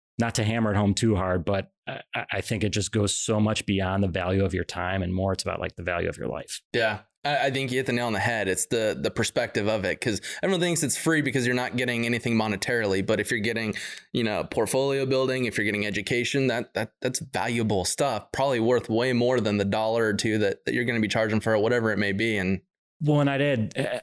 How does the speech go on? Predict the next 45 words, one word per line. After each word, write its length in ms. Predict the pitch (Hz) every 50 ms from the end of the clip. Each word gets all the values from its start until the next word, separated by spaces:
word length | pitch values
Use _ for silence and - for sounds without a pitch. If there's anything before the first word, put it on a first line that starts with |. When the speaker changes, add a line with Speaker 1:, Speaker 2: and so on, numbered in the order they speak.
| - _
Speaker 1:
I'll 100 | - 127
give 120 | 110 123 123
an 60 | 131
example. 320 | 113 98 92 117 107 101
I'll 40 | 104
give 80 | 107 107
a 60 | 107
copy 400 | - - 120 120 113 - 110 101
specific 500 | - - - 95 - - 98 - 95 78
Speaker 2:
Mm-hmm. 40 | 87
Speaker 1:
example. 480 | 82 82 85 85 87 85 - 80 - 92 -
So 160 | - - 107 98
there's 220 | 104 104 104 98
a 60 | 110
copywriting 760 | - - 107 104 101 - 113 104 101 104 104 101 101 104 101
community, 600 | - - 104 98 95 95 95 95 95 98 98 98 104
A 160 | 101 95 98
W 360 | 87 110 104 95 98 101 101 98 -
A 220 | 101 95 95 95 90
I. 240 | 85 85 85 85 87
It's 420 | 87 87 85 - - - - - - _ - -
Alliance 540 | 101 95 95 92 95 95 95 92 90 - 101
of 220 | 92 87 82 87
Writers 520 | 98 95 92 92 92 95 92 92 87 80
and 360 | 92 90 90 90 87 87 87 - -
Artists, 400 | 98 92 90 87 92 87 - -
something 220 | - 110 - 92 98
like 160 | 90 85 -
that. 160 | 85 - - -
A 120 | 117 117
W 280 | 107 127 110 113 110 104
A 140 | 101 95 98
I 160 | 92 90 87 87
is 120 | 87 92
what 120 | 101 90 98
you 60 | 101
need 120 | 95 92
to 60 | 90 95
know. 220 | 95 95 101 113
Speaker 2:
Mm-hmm. 380 | 147 147 135 123 131 127 127 139 147 - -
Speaker 1:
They 300 | 107 98 117 123 127 131
do 280 | 113 123 120 120 117 117 -
a 160 | 110 107 104
copywriting 720 | - - - 107 104 - 117 110 101 104 104 98 95 92 90
contest 880 | - - - 123 123 123 123 117 - - 87 82 92 - - - -